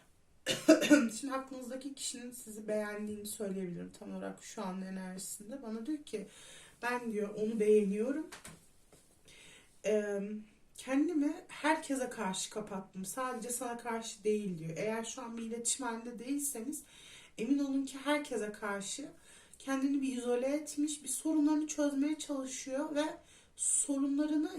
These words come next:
yalnız çözmeyi seven birisi bu. Yani araya birileri girmesin, ben kendi işimi kendim yapmaktan hoşlanırım diyen bir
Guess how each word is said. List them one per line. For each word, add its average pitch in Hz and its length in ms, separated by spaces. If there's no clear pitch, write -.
yalnız 269 420
çözmeyi 226 440
seven 180 460
birisi 180 380
bu. 196 60
Yani 214 480
araya 233 440
birileri 226 400
girmesin, 208 720
ben 240 200
kendi 233 320
işimi 233 440
kendim 233 380
yapmaktan 214 440
hoşlanırım 208 680
diyen 226 340
bir 311 180